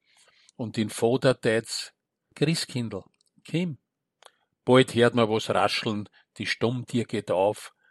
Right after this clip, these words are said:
es wird Licht von die Kerzen am Baum. Nach Lebzöten schmeckt's, nach Wachs und nach Wald, die Kinder augen leuchten,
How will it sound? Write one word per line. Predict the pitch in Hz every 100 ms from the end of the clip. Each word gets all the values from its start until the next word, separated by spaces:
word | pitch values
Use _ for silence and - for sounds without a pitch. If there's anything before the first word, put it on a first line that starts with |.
| _ -
es | -
wird | 117 -
Licht | 113 131 143 - - - _
von | - 117
die | 123 113
Kerzen | 131 143 - - 127
am | 120 110
Baum. | 87 85 78 82 _ _ _ _ _ -
Nach | 101 -
Lebzöten | 104 147 - - 151 143 147
schmeckt's, | - 127 139 - - - - - _ _ _ _ _ _
nach | 95 98 98
Wachs | 123 143 - -
und | 120 120
nach | 131 101
Wald, | 104 117 123 - - _ _ _ _
die | 90
Kinder | - 131 151 151 135
augen | 127 120
leuchten, | 92 92 95 - - 92